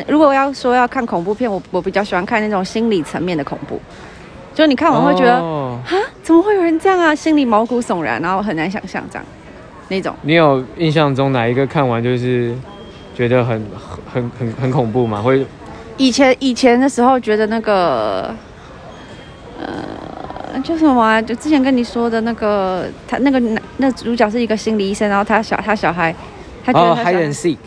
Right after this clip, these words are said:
Speaker 1: 对，对，对，对，对，对。
Speaker 2: 就是那个捉迷藏。
Speaker 1: 对，对，对，对，我那时候看，
Speaker 2: 哦，是那种的。
Speaker 1: 我第一次看的时候我觉得很惊悚，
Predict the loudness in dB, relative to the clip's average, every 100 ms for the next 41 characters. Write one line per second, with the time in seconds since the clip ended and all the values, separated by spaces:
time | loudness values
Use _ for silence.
0 | -4 -2 -2 -2 -4 -4 -4 -4 -6 -2
1 | -2 2 2 4 2 2 2 4 2 0
2 | -2 0 2 2 2 0 -4 -16 -6 -2
3 | -2 -4 -2 0 2 4 4 2 2 0
4 | -2 -2 0 0 2 2 4 4 2 2
5 | 0 0 0 0 -2 -2 -4 -4